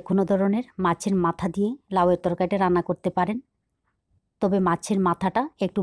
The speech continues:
বড় হলে ভালো লাগে। তো উল্টে পাল্টে মাছের মাথাগুলিকে ভেজে নেওয়ার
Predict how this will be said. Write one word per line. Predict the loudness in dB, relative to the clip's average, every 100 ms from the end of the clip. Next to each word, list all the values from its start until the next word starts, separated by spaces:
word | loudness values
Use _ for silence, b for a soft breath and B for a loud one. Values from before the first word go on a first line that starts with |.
| 0
বড় | 2 2
হলে | 0 -2 -2 -6 -2
ভালো | 0 2
লাগে। | 2 2 0 0 -4 _ _ _ _ _ _ _ _ _ _ _ _ _ _ _ -20 _ _ _ _ _ _ _ _ _ _ _ _ _ _ _ _ _ _ _ _ _ _ _ _ _ _ _ _ _
তো | 2 2
উল্টে | 0 0 0
পাল্টে | 4 2 2 -2 -4 -2
মাছের | 0 0 -2 0
মাথাগুলিকে | 0 0 -2 0 0 0
ভেজে | 0 2 2
নেওয়ার | 2 0